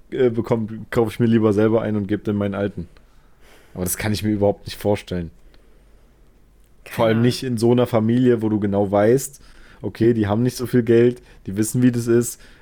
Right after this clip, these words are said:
Speaker 1: äh, dass er das Ron nicht gönnen würde, das glaub ich nicht. Kann ich mir
Speaker 2: Hm.
Speaker 1: nicht vorstellen.
Speaker 2: Nee, ich mir auch nicht.
Speaker 1: Weil vor allem, äh, bei Fred und George und so merkt man ja, dass sie das trotzdem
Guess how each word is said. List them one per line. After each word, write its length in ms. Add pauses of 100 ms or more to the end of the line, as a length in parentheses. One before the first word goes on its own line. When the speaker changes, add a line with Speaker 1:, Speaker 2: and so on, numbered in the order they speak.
(140)
Speaker 1:
äh, 340
dass 240
er 160
das 380
Ron 240
nicht 180
gönnen 300
würde, 240
das 160
glaub 240
ich 100
nicht. 280 (1200)
Kann 160
ich 100
mir 60
Speaker 2:
Hm. 60
Speaker 1:
nicht 140
vorstellen. 420
Speaker 2:
Nee, 180
ich 140
mir 120
auch 140
nicht. 380
Speaker 1:
Weil 120
vor 180
allem, 360 (360)
äh, 120
bei 540 (640)
Fred 200
und 140
George 320
und 80
so 100
merkt 280
man 120
ja, 140
dass 180
sie 100
das 140
trotzdem 680